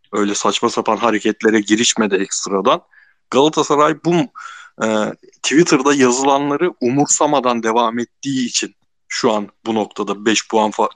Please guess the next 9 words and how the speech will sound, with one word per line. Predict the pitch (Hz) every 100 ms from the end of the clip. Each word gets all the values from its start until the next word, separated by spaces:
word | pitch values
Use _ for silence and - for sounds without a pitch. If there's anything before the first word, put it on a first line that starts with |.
| -
dört | 110 -
puan | 113 208
farklı | - 104 - 104
önde | 107 104 98 117 - - -
böyle | 117 113 117
bir | 117
derbi | 107 110 110
maçı | 113 107 -
yaşayabildi. | 107 101 110 101 104 95